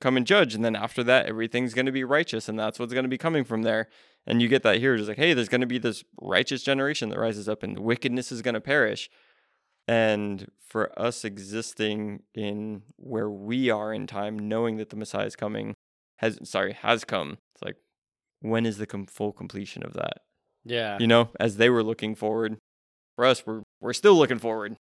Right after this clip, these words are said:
Speaker 2: Yeah. That's the part that's always crazy to me when I think about it, is that the time frame of when Jesus came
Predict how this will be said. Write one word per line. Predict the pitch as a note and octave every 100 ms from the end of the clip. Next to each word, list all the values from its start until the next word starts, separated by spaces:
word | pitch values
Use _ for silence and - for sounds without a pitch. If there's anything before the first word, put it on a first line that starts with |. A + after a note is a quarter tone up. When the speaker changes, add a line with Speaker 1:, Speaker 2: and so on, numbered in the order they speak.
| _ _ _
Speaker 2:
Yeah. | B2 B2 A#2 A2 - _ _ _ _ _ _
That's | D3+ E3
the | B3
part | G#3+ F3+
that's | D#3+
always | D3+ C3+ B2+
crazy | - B2+ C3 A#2+
to | A#2
me | A#2
when | A#2
I | A2
think | G2+ A#2+
about | A2 G#2+ G#2
it, | G#2 - _ _ _ _ _
is | C3 B2
that | A2 A2+ A2 - _ _ _ _
the | A2 A#2
time | - A#2 C3+
frame | C#3 C3+
of | A2+ G#2
when | A#2+ A#2+
Jesus | A#2 A#2 A#2
came | B2 B2 C#3